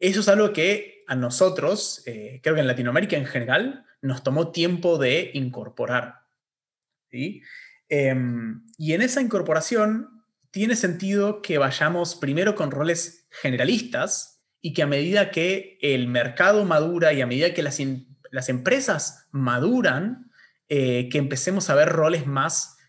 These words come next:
eh, diversificados y más, eh, especialistas, ¿no? Eh, al principio, como no entendemos muy bien qué es lo que hace esta persona, necesitamos a alguien que pueda hacer un poco de todo, ¿no? Inclusive, eh, vemos, eh, búsquedas en donde,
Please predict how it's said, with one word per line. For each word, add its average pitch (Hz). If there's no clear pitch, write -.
eh, 127
diversificados 139
y 135
más, 151
eh, 123
especialistas, 143
¿no? 143
Eh, 127
al 127
principio, 175
como 147
no 165
entendemos 202
muy 165
bien 165
qué -
es 170
lo 170
que 160
hace 160
esta 156
persona, 185
necesitamos 175
a 190
alguien 202
que 151
pueda 185
hacer -
un 180
poco 175
de 123
todo, 123
¿no? 135
Inclusive, 175
eh, 113
vemos, 147
eh, 110
búsquedas 143
en 123
donde, 120